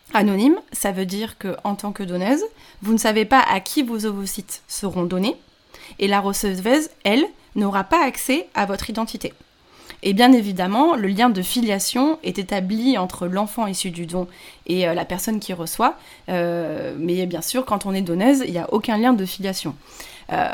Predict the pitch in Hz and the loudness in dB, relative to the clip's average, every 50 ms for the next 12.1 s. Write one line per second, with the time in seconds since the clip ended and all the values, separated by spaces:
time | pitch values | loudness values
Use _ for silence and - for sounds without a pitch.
0 | - - - 220 220 233 214 202 247 349 - - - - 196 190 196 233 262 262 | -2 0 2 4 4 6 6 6 6 6 4 2 -4 -2 0 2 6 8 8 8
1 | 247 226 214 208 226 254 262 233 208 - 233 254 - 214 190 180 180 185 190 202 | 8 6 4 2 2 4 4 2 2 0 -2 -2 -2 -2 -2 -2 -2 -2 -2 -2
2 | 202 196 190 196 214 247 277 285 254 202 185 175 175 175 180 180 175 170 208 202 | -2 0 0 2 2 2 2 2 0 0 0 2 2 0 0 0 -2 -2 -2 -4
3 | 190 185 208 208 214 208 - - 240 220 208 185 175 175 170 170 170 196 196 214 | -4 -4 -4 -4 -4 -4 -6 -8 -6 -4 -2 -2 -2 -2 -4 -4 -2 -2 -2 0
4 | 214 208 202 196 196 - - 185 247 294 - 226 185 180 170 214 302 - - - | 0 -2 -2 -4 -4 -4 -4 -4 -4 -4 -4 -4 -6 -4 -2 -2 -4 -4 -6 -14
5 | - - - - - - - - - - - - - 269 277 277 277 - - - | -20 -20 -20 -20 -18 -18 -20 -20 -18 -14 -6 0 2 2 2 2 0 -2 -2 0
6 | 208 196 185 185 180 180 180 175 175 170 170 170 175 180 180 180 180 - - - | 0 2 2 2 2 2 2 2 2 2 2 2 0 0 -2 -2 -2 -4 -6 -6
7 | - - - - - - - - 185 - - - - 208 214 262 262 262 - - | -6 -8 -10 -12 -12 -12 -10 -8 -8 -8 -8 -8 -6 -2 0 0 0 0 0 0
8 | 247 233 - - 247 254 269 247 226 202 - - - 196 196 208 233 247 214 185 | 0 -2 0 2 4 4 4 4 2 -4 -8 -8 -8 -6 -4 -2 -2 -2 -2 -2
9 | 185 190 196 - - 247 247 247 - 185 - 202 190 175 - 208 202 - - 220 | -2 -4 -4 -2 -2 -4 -4 -4 -6 -8 -8 -6 -6 -8 -8 -8 -8 -8 -6 -6
10 | 202 202 196 185 185 208 247 302 - - - - - - - - 208 208 202 202 | -4 -4 -4 -4 -2 -2 -2 -2 -2 -6 -20 -20 -18 -10 -6 -4 -2 2 0 0
11 | 202 - - 269 262 262 247 214 202 190 196 185 180 190 202 202 202 196 180 165 | 0 0 -2 0 2 2 2 2 2 2 0 -2 -4 -4 -6 -6 -4 -4 -6 -6
12 | - - | -8 -10